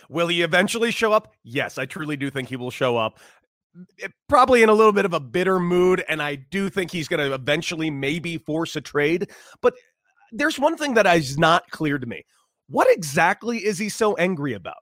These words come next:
That's the only thing I'm still confused about. No one's been all that clear what his gripes are, what the issues are. I just know that one day Jeff Pearlman is gonna write a tell-all book detailing in graphic detail what is happening right now, because right now I have no idea what's going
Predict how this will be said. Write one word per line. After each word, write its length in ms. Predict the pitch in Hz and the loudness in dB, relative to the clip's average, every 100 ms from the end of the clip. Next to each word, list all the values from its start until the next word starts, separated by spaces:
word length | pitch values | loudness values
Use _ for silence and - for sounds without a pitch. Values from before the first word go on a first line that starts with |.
| _ | _
That's 200 | 175 220 | -2 0
the 100 | 320 | 2
only 160 | 302 285 | 4 4
thing 180 | 277 254 | 4 4
I'm 180 | 240 | 4
still 380 | 214 - 269 269 | 0 0 2 2
confused 520 | 196 233 196 269 262 | 0 -6 -4 -4 0
about. 300 | 196 151 117 | 0 0 0
No 100 | 143 | 2
one's 300 | 240 311 190 - - - | 4 4 0 -6 -4 2
been 100 | 220 | 4
all 240 | 175 240 | 6 4
that 240 | 233 220 | 4 0
clear 300 | - 220 208 | -4 -2 0
what 180 | 180 156 | 0 0
his 160 | 147 110 | -2 -4
gripes 440 | 143 175 226 - | 2 4 4 2
are, 300 | 214 208 208 | 4 6 6
what 200 | 170 175 | 2 -4
the 160 | 165 175 | -2 -4
issues 320 | 196 220 170 | -4 -4 2
are. 200 | 208 202 - - | 4 4 0 -2
I 100 | 220 | -2
just 160 | 262 269 | 0 0
know 80 | |
that 160 | 269 180 | 2 2
one 240 | 156 202 | 2 0
day 180 | 185 175 | 0 -2
Jeff 320 | 151 151 196 - | -2 -4 -4 -6
Pearlman 420 | 185 185 151 131 | -4 -2 -2 -6
is 100 | 127 | -6
gonna 160 | 147 | -6
write 240 | 139 151 143 | -2 -2 -2
a 80 | 120 | -8
tell-all 580 | - 160 180 160 170 | -4 0 2 2 2
book 440 | 165 175 151 123 - _ _ - | 2 0 0 0 -8 _ _ -8
detailing 600 | 127 220 170 202 190 170 | -2 -2 0 -2 0 -2
in 160 | 147 143 | -4 -4
graphic 600 | 143 143 165 185 214 170 | -4 0 0 0 -4 -6
detail 600 | 208 208 - 143 127 120 _ | -6 -6 -4 -4 -4 -8 _
what 240 | 139 170 | -2 0
is 100 | 180 | 0
happening 440 | 147 180 170 147 139 | 0 0 0 -2 -2
right 260 | 131 123 | 0 0
now, 240 | 113 117 113 | -2 -2 -2
because 340 | 120 139 127 | -2 0 2
right 160 | 139 190 | 2 4
now 100 | 202 | 4
I 140 | 170 254 | 2 2
have 160 | 190 | 0
no 240 | 185 180 147 | 2 4 2
idea 420 | 123 107 143 131 | 0 -2 -2 -2
what's 200 | 104 - | -6 -12
going 180 | 87 | -16